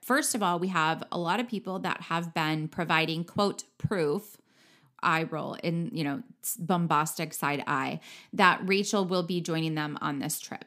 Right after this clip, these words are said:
Now, Rachel has been spotted in Arizona. She is not currently in Lake Tahoe. But on top of that, we have, we see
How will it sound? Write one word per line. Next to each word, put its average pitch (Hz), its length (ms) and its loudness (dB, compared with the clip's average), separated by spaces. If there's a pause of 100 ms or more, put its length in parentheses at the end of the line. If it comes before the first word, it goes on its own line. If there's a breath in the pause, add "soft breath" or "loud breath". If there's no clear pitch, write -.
Now, 160 140 0
Rachel 190 340 0
has 196 140 0
been 180 180 -2
spotted 160 380 -2
in 160 320 -4 (100)
Arizona. 165 920 0
She - 220 -4
is 151 320 -6
not 151 420 -2
currently 196 540 -2
in 190 320 0
Lake 185 200 -2
Tahoe. 165 800 0
But 262 120 6
on 302 140 4
top 415 340 2
of 247 160 0
that, 135 420 0
we 233 280 4
have, 214 600 2 (180)
we 220 200 6
see 320 360 0